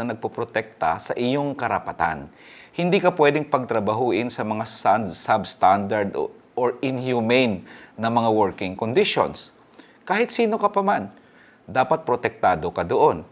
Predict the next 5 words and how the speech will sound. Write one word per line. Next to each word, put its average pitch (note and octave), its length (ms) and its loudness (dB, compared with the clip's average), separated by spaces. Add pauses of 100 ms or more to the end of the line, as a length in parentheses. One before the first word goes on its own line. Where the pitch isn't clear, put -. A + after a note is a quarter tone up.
(380)
Ke G#3+ 480 10 (160)
employer-employee D#3+ 1200 6
ang C3 80 -2
relasyon G#2 560 -2
mo, F2 260 -2